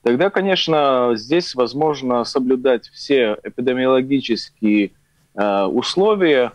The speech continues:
Э, люди не будут толпиться, поскольку всё открыто, всё возможно, всё мож-, возможно купить. И в этом плане, э, значит, э,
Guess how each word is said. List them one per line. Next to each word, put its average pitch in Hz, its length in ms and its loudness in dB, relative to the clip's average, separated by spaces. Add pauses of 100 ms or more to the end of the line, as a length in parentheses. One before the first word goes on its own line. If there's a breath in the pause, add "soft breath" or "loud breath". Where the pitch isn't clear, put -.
(140)
Э, 113 200 0
люди 131 360 0
не 151 240 2
будут 143 460 -2
толпиться, 143 760 -2 (320)
поскольку - 480 -2
всё 131 280 0
открыто, 156 480 -2
всё 123 240 0
возможно, 135 640 -2
всё 127 220 -2
мож-, 107 220 -2 (120)
возможно 117 560 0
купить. 190 520 -2 (400 soft breath)
И 117 120 2
в 123 60 0
этом 143 360 0
плане, 123 720 2
э, 101 580 0
значит, 113 560 -2
э, 104 260 2